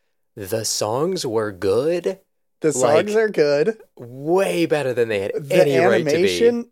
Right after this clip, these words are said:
Speaker 2: the animation in a lot of points is really good, and
Speaker 1: Like,
Speaker 2: then you get some parts where it's like, "Eh," but for the most part, it's really good, and I really like
Speaker 1: Yeah.
Speaker 2: how most of it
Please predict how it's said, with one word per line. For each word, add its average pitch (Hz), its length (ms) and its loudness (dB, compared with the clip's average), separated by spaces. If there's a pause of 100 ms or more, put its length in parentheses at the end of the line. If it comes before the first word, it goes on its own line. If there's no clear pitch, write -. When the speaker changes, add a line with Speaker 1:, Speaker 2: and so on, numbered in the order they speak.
Speaker 2:
the 170 320 -4
animation 196 760 -2
in 170 300 -6
a 151 180 0
lot 139 460 -2
of 214 100 -4
points 233 420 -4
is 165 180 -6
really 151 600 0
good, 220 380 2
and 185 160 -2
Speaker 1:
Like, 165 80 -4
Speaker 2:
then 170 120 -4
you 170 120 -6
get 175 200 0
some 175 440 -4
parts 185 400 0
where 170 180 0
it's 165 180 -6
like, 160 320 -2
"Eh," 190 360 -2 (100)
but 147 340 0
for 214 120 2
the 190 100 2
most 151 380 -2
part, 135 360 0 (380)
it's 165 300 -6 (160)
really 226 400 0
good, 202 200 2
and 175 160 -2
I 165 60 2
really 190 500 0
like 135 100 -4 (180)
Speaker 1:
Yeah. - 80 -8
Speaker 2:
how 165 300 -2 (460)
most 143 460 0
of 294 120 -6
it 294 200 -6